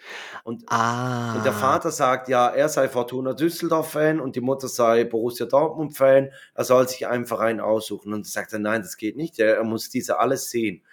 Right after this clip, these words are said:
Speaker 1: Sagt
Speaker 2: Ja.
Speaker 1: er, „Gut, dann, dann gucken wir die am Wochenende im Fernsehen.“ Sagt er, nein, er muss es in, im Stadion sehen, er muss gucken, ob der Verein nachhaltig ist, ob die Toiletten behindertenfreundlich sind und so weiter.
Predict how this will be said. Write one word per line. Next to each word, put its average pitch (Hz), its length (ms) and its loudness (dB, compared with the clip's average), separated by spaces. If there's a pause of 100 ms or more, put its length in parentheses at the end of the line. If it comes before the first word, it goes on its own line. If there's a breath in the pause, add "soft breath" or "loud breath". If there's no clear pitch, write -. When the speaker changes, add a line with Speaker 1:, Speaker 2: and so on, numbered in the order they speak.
(180 soft breath)
Speaker 1:
Sagt - 160 -2
Speaker 2:
Ja. 120 120 4
Speaker 1:
er, 104 100 0
„Gut, 196 400 2
dann, 110 220 2
dann 113 160 -2
gucken 139 280 -6
wir 120 100 0
die 120 200 -4
am 117 100 -4
Wochenende 117 460 -4
im 120 120 -8
Fernsehen.“ 160 480 -6 (260 soft breath)
Sagt - 220 -16
er, 117 60 -4
nein, 117 400 0
er 107 300 -6
muss 117 280 -2
es 104 180 -10
in, 113 220 -10 (180)
im 117 120 -8
Stadion 160 460 0
sehen, 151 240 -2
er 117 60 0
muss 113 240 -2
gucken, 127 480 -2 (260 loud breath)
ob 117 300 0
der 123 120 2
Verein 113 400 0
nachhaltig 139 680 -2
ist, 131 180 -2
ob 117 160 -2
die 117 500 -4
Toiletten 131 480 2
behindertenfreundlich 131 880 -4
sind 123 180 -4
und 127 180 -6
so 107 100 -8
weiter. 104 440 -2